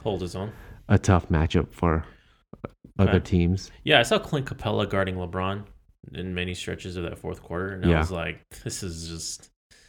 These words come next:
Speaker 1: it's cake
Speaker 2: Yeah,
Speaker 1: for LeBron."
Speaker 2: and he was able to, you know, he was able to score on him.
Speaker 1: Yeah.
Speaker 2: So that, that, and also the fact that the Lakers,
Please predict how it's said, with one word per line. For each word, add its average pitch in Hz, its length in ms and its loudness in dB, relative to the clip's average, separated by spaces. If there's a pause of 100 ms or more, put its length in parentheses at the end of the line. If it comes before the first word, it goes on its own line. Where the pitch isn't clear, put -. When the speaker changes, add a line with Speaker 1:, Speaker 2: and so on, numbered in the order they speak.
(440)
Speaker 1:
it's - 100 -12
cake - 540 -4
Speaker 2:
Yeah, 95 240 8
Speaker 1:
for 82 100 -2
LeBron." - 120 -4
Speaker 2:
and 107 140 10
he 117 140 10
was 117 140 8
able 120 200 8
to, 113 280 6
you 113 120 6
know, 104 200 8
he 117 80 2
was 107 80 8
able 104 180 8
to 92 100 4
score 87 440 4 (220)
on 76 160 4
him. 85 220 4
Speaker 1:
Yeah. - 200 -6 (680)
Speaker 2:
So 82 440 0 (540)
that, 110 280 6 (1200)
that, 123 580 8
and 107 340 4 (300)
also 104 320 6
the 98 100 6
fact 98 300 6
that 98 160 2
the 95 80 4
Lakers, 90 640 4